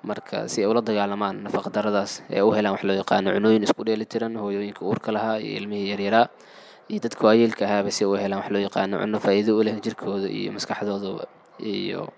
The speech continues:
kor u qaadaya ayaga caafimaadkooda inay helaan. Marka sidaas aan u qabanay in, ee, dhammaan ardayda ama dhalinyarada tababarka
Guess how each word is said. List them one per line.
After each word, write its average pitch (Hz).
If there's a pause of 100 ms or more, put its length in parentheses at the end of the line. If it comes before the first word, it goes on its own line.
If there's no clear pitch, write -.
(540)
kor 117
u 101
qaadaya 98
ayaga 95 (280)
caafimaadkooda 101
inay 98
helaan. 110 (760)
Marka 107
sidaas 110
aan 92
u 104
qabanay 98
in, 101 (220)
ee, 98
dhammaan 208 (520)
ardayda 101
ama 92
dhalinyarada 104
tababarka 104